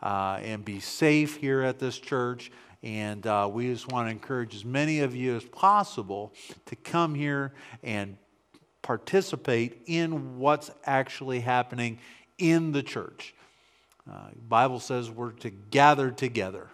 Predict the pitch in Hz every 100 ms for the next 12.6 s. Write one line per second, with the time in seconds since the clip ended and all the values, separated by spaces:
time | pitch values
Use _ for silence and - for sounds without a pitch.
0 | - 117 104 104 - 139 147 147 135 127
1 | 131 127 120 135 127 127 127 - 135 127
2 | 123 113 - - - 127 143 131 - 143
3 | 139 127 107 127 147 143 139 135 - -
4 | - - 117 117 104 101 104 120 127 123
5 | 113 120 107 98 - 127 120 117 104 113
6 | 104 104 95 - - _ - 120 113 107
7 | 107 104 - - - 101 - 104 107 -
8 | 117 117 123 123 117 - 143 135 - -
9 | - 131 127 120 123 131 127 120 131 131
10 | 117 110 117 131 135 135 135 131 127 147
11 | 117 110 - 131 143 165 - - _ _
12 | _ - 160 113 90 -